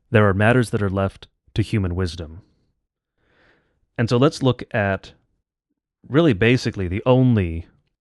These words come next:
very clear case of mixed lineage that we have explicitly mixed lineage clearly taught by Scripture, and that, of course, is Timothy.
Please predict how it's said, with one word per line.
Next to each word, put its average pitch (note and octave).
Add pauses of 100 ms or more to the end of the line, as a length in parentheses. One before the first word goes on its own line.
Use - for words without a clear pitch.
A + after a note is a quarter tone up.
(120)
very A#2
clear A2
case - (840)
of G2+ (140)
mixed A2+
lineage F2+ (500)
that A2+
we G#2+
have G2+
explicitly G2+ (160)
mixed A2
lineage F#2+ (520)
clearly B2+
taught F#2 (120)
by G2
Scripture, F2+ (340)
and G#2+
that, B2
of A2+
course, F#2
is F2 (140)
Timothy. F#2